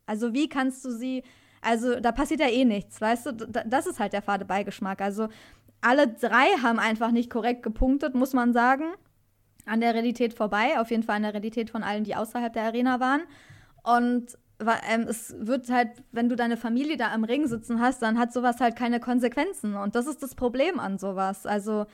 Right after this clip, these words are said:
ähm, ja, keine Ahnung. Also, das ist halt ein bisschen schwierig. Natürlich ist es jetzt auch irgendwie blöd, wenn man dann irgendwie jemanden in der Familie, der auch gerne Punktrichter sein will.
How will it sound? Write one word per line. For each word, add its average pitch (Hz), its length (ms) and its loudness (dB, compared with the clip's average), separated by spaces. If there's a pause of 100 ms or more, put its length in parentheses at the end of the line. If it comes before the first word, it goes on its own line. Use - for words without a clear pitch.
(720)
ähm, 214 720 0 (200)
ja, 220 420 0
keine 220 260 -4
Ahnung. 220 260 -4
Also, 214 300 -6 (440)
das 233 240 -8
ist 254 140 -6
halt 240 200 4
ein 233 40 -8
bisschen 233 260 -2
schwierig. 233 460 -2
Natürlich 214 360 -2
ist 240 120 -8
es 226 80 -8
jetzt 220 180 -6
auch 214 160 -4
irgendwie 220 260 -2
blöd, 233 220 0
wenn 214 140 -4
man 214 160 -2
dann 208 440 -8
irgendwie 208 420 -4
jemanden 202 260 -4
in 202 60 -6
der 202 100 -4
Familie, 214 320 -4
der 196 160 -4
auch 202 60 -12
gerne 202 180 -6
Punktrichter 208 540 -6
sein 196 260 -6
will. 247 240 -2